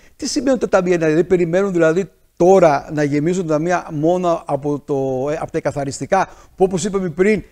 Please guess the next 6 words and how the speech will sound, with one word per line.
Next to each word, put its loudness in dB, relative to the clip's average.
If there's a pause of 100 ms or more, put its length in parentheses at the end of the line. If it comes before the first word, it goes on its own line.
(140)
οι -4
περισσότεροι 4
αδυνατούν 0
να 4
τα 2
πληρώσουν. -6